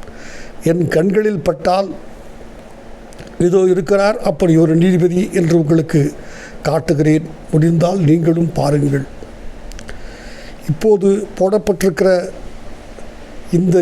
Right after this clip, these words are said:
நீதிபதியும் அரசுக்கு ஆதரவாகத்தான் சில கருத்துக்களை சொல்லுவாரே தவிர, அரசுக்கு எதிர்த்து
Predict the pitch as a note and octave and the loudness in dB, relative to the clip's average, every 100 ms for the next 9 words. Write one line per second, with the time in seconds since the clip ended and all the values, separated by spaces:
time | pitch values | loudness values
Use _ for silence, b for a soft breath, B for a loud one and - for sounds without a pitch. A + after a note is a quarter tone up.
0 | D#3+ F3+ F3 E3+ D#3 D#3+ G3+ - - - | 4 4 4 2 2 2 2 -2 -12 -18
1 | - - - - - - - - - - | -18 -18 -16 -14 -14 -14 -14 -14 -14 -14
2 | - - - - - - - - B B | -14 -14 -16 -16 -16 -16 -16 -16 B B
3 | B B - - D#3 G#3 - A3 - A#3+ | B B -10 -2 2 2 2 0 2 2
4 | C4+ - D#3 F3+ G3 F#3+ E3+ F3+ F3+ G3+ | 2 0 0 4 4 4 2 2 2 0
5 | G3 F#3+ F3+ D#3+ E3 E3 F3 F3+ E3+ - | 2 0 0 0 0 0 0 2 2 2
6 | D#3 E3+ D#3+ D#3+ D3+ D3 D#3 D3+ C#3 C3+ | 2 4 4 4 2 2 4 2 2 -6
7 | - - - - - B B B B B | -12 -16 -16 -16 -18 B B B B B
8 | B B B - - F3 A3+ B3 B3 B3 | B B B -8 0 0 2 0 0 2
9 | A#3+ A#3+ - - D#3+ F3+ B3 - - | 2 2 -4 2 2 4 2 0 0